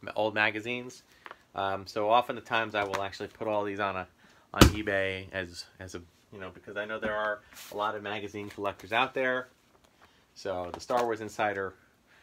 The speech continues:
magazine is not something that I'm, like, you know, glued to having. So, and of course we have this box here, which is partially full.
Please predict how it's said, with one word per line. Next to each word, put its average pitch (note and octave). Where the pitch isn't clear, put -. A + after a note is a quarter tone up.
magazine G2
is F2+
not F#2+
something G2
that F2
I'm, F2
like, E2
you G2+
know, G2
glued A#2
to G#2+
having. F#2+
So, F#2+
and D3+
of D3+
course G3+
we F#3+
have F#3
this D3
box C#3+
here, A2+
which G2
is G#2+
partially -
full. -